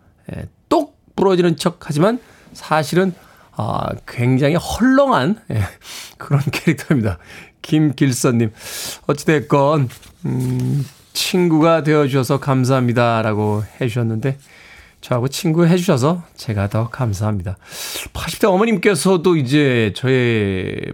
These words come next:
프로그램의 팬이다. 이야, 롱런 가능하겠는데요. 예, 테디 롱런 할 수 있을 것 같아요. 어, 뭐, 십 대들, 이십 대들, 어, 많이들 듣고 있는데, 이제 팔십 대까지,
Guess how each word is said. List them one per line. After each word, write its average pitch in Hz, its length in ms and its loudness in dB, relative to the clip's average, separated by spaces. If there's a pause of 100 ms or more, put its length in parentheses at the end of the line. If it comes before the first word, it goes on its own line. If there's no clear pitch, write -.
프로그램의 120 460 0
팬이다. 107 440 -4 (160)
이야, 113 140 -14 (600)
롱런 135 720 2
가능하겠는데요. 127 920 2 (420)
예, 95 360 -4
테디 143 240 2
롱런 139 300 4
할 135 100 4
수 135 120 0
있을 120 160 0
것 143 100 4
같아요. 131 560 2 (380)
어, 110 260 -4
뭐, 113 120 -2
십 - 320 -8
대들, 151 320 2
이십 139 240 0
대들, 139 560 2
어, 110 400 -2
많이들 127 300 2
듣고 143 240 0
있는데, 135 260 2
이제 127 80 2
팔십 202 440 -2
대까지, 165 640 2